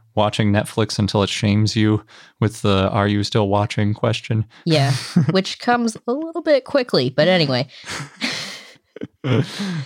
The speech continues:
Speaker 2: We just found out that there's a way to see animals in three D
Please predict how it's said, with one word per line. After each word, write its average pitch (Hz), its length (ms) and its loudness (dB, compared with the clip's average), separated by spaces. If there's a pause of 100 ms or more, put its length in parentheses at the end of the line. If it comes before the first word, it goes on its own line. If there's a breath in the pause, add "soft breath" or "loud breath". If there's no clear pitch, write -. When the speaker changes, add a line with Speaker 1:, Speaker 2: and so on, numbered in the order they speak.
(640 loud breath)
Speaker 2:
We 185 60 0
just 208 160 0
found 208 240 2
out 185 220 2
that 170 160 0
there's 156 340 2
a 170 80 2
way 165 500 2 (140)
to 156 560 2
see 160 580 0
animals 170 760 2
in 147 180 2
three 151 220 0
D 143 60 -2